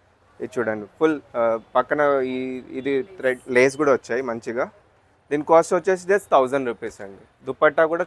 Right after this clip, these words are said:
చాలా పెద్దగా వచ్చింది చూడండి. సింపుల్ ఆఫీస్ వేర్‌కి దేనికైనా వేసుకోవచ్చు, మంచిగా ఉంటుంది. నెక్స్ట్ వచ్చేసి మల్ చందేరి అండి. మల్ చందేరిలో చూపిస్తానండి.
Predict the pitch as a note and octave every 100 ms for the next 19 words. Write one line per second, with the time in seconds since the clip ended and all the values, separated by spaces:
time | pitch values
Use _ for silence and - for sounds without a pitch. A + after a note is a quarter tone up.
0 | E3+ D3+ C#3 B2 C3+ A#2+ G#2+ A2 G#2 A2
1 | G2+ G2 F#2 _ _ _ _ _ _ _
2 | _ _ _ _ _ _ - D#3+ D#3 F3+
3 | D#3+ D3+ F3 - F3+ D#3 F3 E3+ D3+ D3
4 | D3+ D#3 D#3 D3 C3+ - C#3 - B2+ B2
5 | D3 B2+ G#2+ G2+ A2+ E3+ - - - -
6 | - - - - C3+ C#3 - E3 F3 E3
7 | F3 D3 D3+ D#3 C3 A2+ G#2+ G2 F#2 G#2
8 | _ - - - - - _ _ _ _
9 | _ _ _ _ _ _ _ _ _ _
10 | _ - C#3 D3+ E3 E3+ E3 E3 E3 E3+
11 | D#3+ C3+ B2+ - G#2+ G#2+ B2